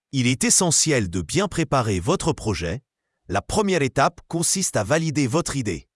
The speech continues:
Réfléchissez à vos motivations profondes et aux ressources nécessaires pour mener à bien votre projet. Cela demande un engagement à surmonter les défis, tout en vous assurant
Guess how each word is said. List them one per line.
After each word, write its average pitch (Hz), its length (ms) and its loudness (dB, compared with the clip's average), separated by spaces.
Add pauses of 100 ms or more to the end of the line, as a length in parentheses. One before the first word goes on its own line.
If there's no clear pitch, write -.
(360)
Réfléchissez 170 680 0
à 131 80 2
vos 107 100 0
motivations 131 640 0
profondes 156 640 -4 (320)
et 131 100 2
aux 101 140 2
ressources 170 460 0
nécessaires 135 640 0
pour 95 220 -6
mener 156 300 2
à 120 100 2
bien 123 320 0 (140)
votre 156 400 0
projet. 92 480 -4 (560)
Cela 151 380 4
demande 139 440 2
un 117 200 2
engagement 139 600 2
à 95 60 -2
surmonter 165 560 2
les 120 100 2
défis, 110 420 -4 (360)
tout 208 240 -2
en 147 60 2
vous 98 260 -2
assurant 127 540 0